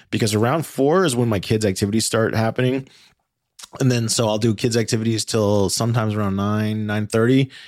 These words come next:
And then from nine thirty to twelve thirty, I kinda go back to doing whatever I have to do for work and or entertain myself. Although I don't really con-, like, you know,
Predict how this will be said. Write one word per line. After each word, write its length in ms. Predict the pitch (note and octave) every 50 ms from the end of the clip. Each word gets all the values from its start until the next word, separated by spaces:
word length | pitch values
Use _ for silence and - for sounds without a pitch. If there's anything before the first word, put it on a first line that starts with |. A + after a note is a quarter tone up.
| - _
And 140 | - A2+ A#2+
then 80 | B2 A#2
from 160 | - A2 A2+
nine 240 | A#2 B2+ D3+ E3 E3
thirty 240 | - E3+ E3 D#3+ D#3+
to 100 | D3+ D3
twelve 380 | A2+ - - C3 B2+ C#3 C3+ C3+
thirty, 300 | C#3 C#3 C#3+ D3+ D3 B2
I 60 | G2+
kinda 280 | - A#2 A2+ A2 A2
go 140 | G#2+ G#2+ G2+
back 260 | F#2 G2 F#2+ F#2+ -
to 100 | - G#2
doing 520 | F#2 F2+ G2 F#2+ F#2+ F#2+ F#2+ F#2 F#2 F2+ F2
whatever 260 | F#2 F#2+ F#2+ F#2+ F#2+
I 220 | F2+ F2 E2+ F2
have 420 | F2+ F#2 - - A#2 A#2 - - _ _ _ _ _ _
to 220 | - - A#2 A2+ A2
do 260 | G2+ A#2 A#2+ A#2+ A#2
for 140 | A#2 A2+ A2
work 400 | A2 D3 G3+ A#3+ A#3 - - - - - - - - _ _
and 280 | - A#2+ A#2+ A#2+ A#2+ A2+
or 400 | - F2+ G#2+ G#2+ G#2+ G#2 G2+ - -
entertain 400 | A2+ A2+ A2 F#2+ - - G#2 G2
myself. 380 | F#2+ E2 D2+ - - D#2 C#2+ -
Although 420 | E2+ E2+ F2+ F2+ F2+ E2+ E2 - - - - - -
I 80 | A2
don't 140 | G#2+ G#2+ G#2
really 340 | G2+ G2 F#2+ G2 F#2+ F2+ - - - - - -
con-, 220 | - - A2 G#2+ - -
like, 220 | - G#2+ G#2 F#2
you 120 | G2+ G#2 G2
know, 200 | F#2 F2 F2+